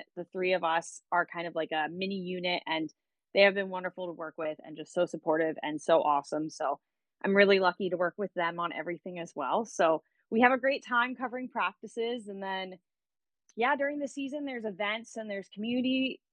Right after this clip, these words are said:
um, initiatives. So there's always something going on. So I'm hustling around the state of New Jersey a little bit, but I love it because this is a place that I've kind of considered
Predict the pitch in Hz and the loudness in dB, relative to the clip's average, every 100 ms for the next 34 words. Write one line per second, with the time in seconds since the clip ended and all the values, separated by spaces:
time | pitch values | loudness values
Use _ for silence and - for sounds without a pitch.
0 | - 185 170 - 214 240 277 262 269 - | 2 2 2 -4 -4 -4 0 2 2 4
1 | 220 196 190 185 - 214 240 220 226 208 | 4 6 8 6 6 4 2 -2 -4 -4
2 | 220 202 196 180 165 160 247 320 - 156 | -4 0 0 -2 -4 -8 -10 -8 -4 -4
3 | 156 _ _ _ _ _ _ - - _ | -4 _ _ _ _ _ _ -20 -20 _
4 | 202 196 - - 214 208 262 247 240 240 | -4 -4 -4 -2 -2 0 2 2 2 2
5 | 240 226 214 240 226 226 214 208 208 254 | 0 -6 -6 -6 -6 -6 -2 -4 -2 -2
6 | 254 254 269 302 226 196 175 165 175 202 | 0 -2 -2 -4 -2 -4 0 -2 -2 -6
7 | - 175 165 156 - _ _ _ _ - | -10 -10 -8 -8 -14 _ _ _ _ -4
8 | 202 202 214 202 214 196 208 180 _ - | -4 0 0 0 0 0 0 -4 _ -2
9 | 175 170 196 180 175 - 180 185 175 175 | 0 0 -4 -2 -4 -8 -8 -2 0 -2